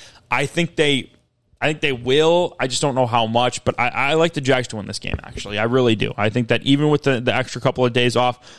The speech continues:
I don't think K C's ready, because the thing about week one is that, is that that extra, that extra rest doesn't really do much for you, because you, you have to wait until Sunday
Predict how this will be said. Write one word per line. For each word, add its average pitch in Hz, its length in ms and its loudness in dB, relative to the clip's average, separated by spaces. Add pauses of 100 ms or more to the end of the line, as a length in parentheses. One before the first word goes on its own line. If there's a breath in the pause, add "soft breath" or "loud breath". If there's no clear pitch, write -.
(160 loud breath)
I 135 60 0
don't 135 120 2
think 123 120 -4
K 135 160 2
C's 123 300 0
ready, 120 260 2
because 117 240 -2 (1120 loud breath)
the 160 180 2
thing 226 180 2
about 214 260 4
week 180 200 2
one 185 260 4
is 143 140 4
that, 143 180 4
is 143 200 2
that 135 340 0 (380)
that 160 280 0
extra, 170 320 0
that 143 300 -2
extra 160 260 0
rest 139 240 2
doesn't 139 240 -2
really 135 280 2
do 123 260 2
much 143 260 2
for 170 240 4
you, 165 140 2
because 143 340 2
you, 143 120 -6
you 147 180 -4
have 147 320 -4
to 151 80 -2
wait 147 180 2
until 135 180 0
Sunday 165 600 2